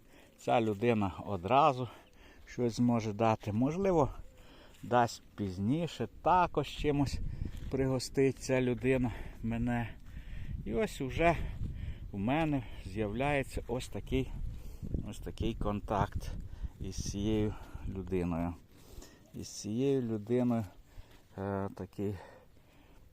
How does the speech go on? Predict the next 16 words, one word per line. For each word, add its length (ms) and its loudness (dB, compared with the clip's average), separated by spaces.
контакт. 840 2
Або 380 4
може 480 4
Господь 760 4
дати 380 2
благословіння 800 2
зовсім 640 2
з 140 -10
іншого 460 0
боку, 460 0
з 120 -8
іншої 460 -4
сторони 580 -2
він 180 -2
може 360 -2
дати 480 -4